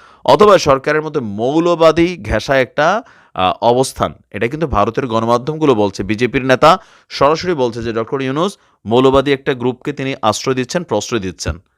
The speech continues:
এখানে হতে পারে জামাত ইসলাম, হতে পারে হেফাজত ইসলাম, আরও বিভিন্ন যেই সংস্থা গ্রুপগুলো এখানে বিভিন্ন ধরনের অ্যাক্টিভিটিস চালাচ্ছে এটাকে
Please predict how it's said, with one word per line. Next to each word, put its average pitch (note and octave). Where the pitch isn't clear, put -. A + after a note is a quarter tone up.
এখানে G3
হতে E3+
পারে D#3+
জামাত C3+
ইসলাম, C3+
হতে B2+
পারে B2+
হেফাজত B2+
ইসলাম, A#2+
আরও A#2+
বিভিন্ন C#3
যেই C#3
সংস্থা B2+
গ্রুপগুলো A#2+
এখানে B2
বিভিন্ন A2+
ধরনের B2+
অ্যাক্টিভিটিস A#2+
চালাচ্ছে A#2
এটাকে C#3